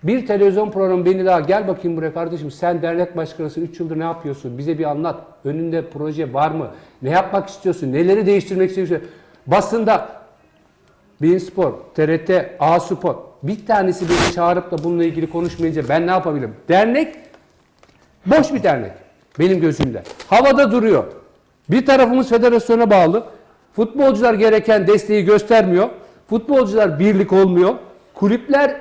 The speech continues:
derneği desteklemiyor. Bütün paydaşlar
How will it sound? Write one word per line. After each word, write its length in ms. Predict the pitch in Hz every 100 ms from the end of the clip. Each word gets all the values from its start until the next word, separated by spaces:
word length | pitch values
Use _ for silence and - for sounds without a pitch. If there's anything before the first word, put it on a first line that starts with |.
| -
derneği 420 | 151 214 202 202 180
desteklemiyor. 680 | 190 - 185 190 175 202 226 - - 165
Bütün 440 | 247 - 330 320
paydaşlar 800 | - 240 233 220 214 - 302 302